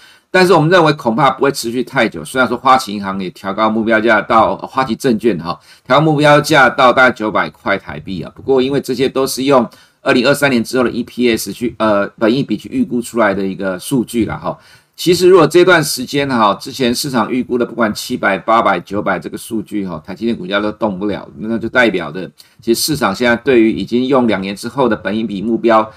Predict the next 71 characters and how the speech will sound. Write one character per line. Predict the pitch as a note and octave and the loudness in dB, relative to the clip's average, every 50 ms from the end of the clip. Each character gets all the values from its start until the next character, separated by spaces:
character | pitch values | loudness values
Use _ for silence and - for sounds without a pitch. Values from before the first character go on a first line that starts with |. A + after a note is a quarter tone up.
| - _ | -20 _
算 | _ - - C#3+ B2+ | _ -4 -2 0 0
出 | A2+ - A#2+ | 2 2 2
来 | A2 G#2+ | 2 2
的 | G2+ F2+ | 0 -2
股 | - E2 E2+ | -6 -10 -8
价， | E2 A#2 A2+ G#2 | -4 0 0 0
其 | G2 - - G#2+ G2+ | 0 -2 -8 -10 -10
实 | - - | -10 -8
并 | - B2 A#2+ A2 | -4 -4 -2 -2
不 | A2 | -2
买 | G#2+ F#2+ E2+ D2+ - | -4 -4 -6 -8 -10
账 | - - - G#2+ F2+ D2+ C#2+ | -10 -6 -2 -2 -2 -2 -4
了。 | - - - | -12 -16 -6
那 | - A2+ | -2 0
我 | A2+ G#2+ | 0 0
们 | G2 A#2 | 0 0
认 | A#2+ D#3+ E3 C#3+ | 0 2 2 4
为 | B2+ B2 | 2 2
接 | A#2+ - C#3+ | 0 0 -2
下 | - D3 C3+ | 0 2 2
来 | |
台 | A#2+ - - G#2+ G#2+ | 0 0 0 -4 -4
股 | - G2 F2 | -4 -6 -10
还 | - - G2+ G#2+ | -8 -6 -6 -6
是 | - C3+ | -4 -4
会 | C3 | -4
持 | A#2+ - A2 | -4 -6 -6
续 | G#2+ C#3 | -4 -2
的 | A#2+ A2+ | -2 -2
反 | - F#2+ E2 D#2+ D#2 | -2 -4 -6 -6 -8
弹， | - - D2 D2 D2+ - _ _ - _ | -14 -14 -14 -14 -16 -16 _ _ -20 _
但 | - - C#3+ | -2 0 0
台 | - - C3+ A#2+ | 2 2 0 0
积 | A#2 C#3+ | 2 2
电 | C#3 D#3 D3+ B2 | 2 2 2 2
就 | B2 | 0
是 | A2+ C3 | -2 -4
扮 | C#3 - - C3+ A#2+ | -4 0 0 2 2
演 | A2 G2 F2+ F2 | 2 0 -2 -6
撑 | - - B2+ A#2+ | -6 -4 -4 -4
盘 | A2 G#2 F#2+ | -4 -4 -6
的 | F#2+ F#2+ | -6 -6
角 | - - D2+ D2+ D2+ | -8 -8 -10 -10 -8
色， | - - G#2+ G2 E2 - _ _ _ _ | -6 -4 -4 -4 -4 -6 _ _ _ _
但 | - C3 C#3 | -2 0 0
是 | C#3 D3+ | 2 4
要 | D#3+ D3+ | 2 2
当 | D3 - D3 D3+ D#3 | 4 2 2 2 4
作 | D#3 C3+ | 2 2
主 | - - G2 | 0 -2 -2
动 | A2 C3 B2+ | 0 0 0
攻 | A#2 A#2 A#2+ B2 A#2 | 2 0 0 -2 -2
击， | - - F#2+ | -4 -6 -8
我 | F#2 | -6
们 | F2+ F2+ | -6 -8
觉 | F2+ F#2 F#2+ | -8 -8 -8
得 | G2 F#2+ | -8 -8
几 | - - G#2+ | -8 -6 -4
率 | G2+ A2+ | -4 -4
不 | - - G2+ | -4 -6 -8
高。 | - - G2+ G2 G2 F#2+ - - - - _ _ | -4 0 2 2 2 0 -2 -8 -20 -20 _ _
但 | - G3 F#3+ | 0 2 4
昨 | - F3 F3+ | 6 6 6
天 | G3 G3 | 6 6
看 | G3+ G3+ G3+ | 6 4 4
到 | F3+ | 4
比 | B2+ | 4
较 | D3 F3+ | 2 2
强 | F3 - - D3 B2+ C3 C#3+ | 2 2 2 2 2 2 2
的 | C#3+ | 0
是 | C3 - D#3 | -2 -2 -2